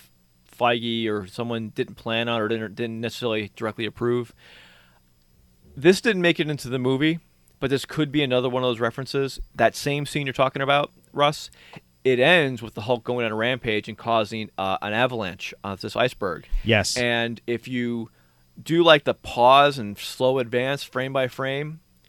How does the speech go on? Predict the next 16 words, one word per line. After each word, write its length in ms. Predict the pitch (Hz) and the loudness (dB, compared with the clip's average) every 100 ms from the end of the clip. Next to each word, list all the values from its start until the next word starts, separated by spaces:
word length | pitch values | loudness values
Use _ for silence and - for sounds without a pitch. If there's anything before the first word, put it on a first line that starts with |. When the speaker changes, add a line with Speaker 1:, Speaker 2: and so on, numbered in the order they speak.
| _ _ - | _ _ -12
Speaker 1:
you 180 | 104 135 | -8 -6
will 120 | 139 | -8
catch 520 | - 151 123 107 - - | -6 2 2 2 -6 -10
in 240 | 117 139 | -8 -4
the 160 | 139 139 | -2 4
ice, 600 | 123 117 98 - - - _ _ _ _ _ | 6 4 2 -8 -12 -16 _ _ _ _ _
um, 260 | 110 107 104 | -4 -4 -4
a 60 | 98 | -10
figure 420 | - 139 123 120 | -6 -6 -2 -2
with 140 | 110 | -2
a 60 | 107 | -4
red, 160 | 107 107 | -6 -4
white, 180 | 104 | -4
blue 120 | 104 107 | -6 -8
shield. 400 | - 98 - - _ | -8 -8 -10 -16 _
Speaker 2:
Yeah. 240 | - 107 | -4 -2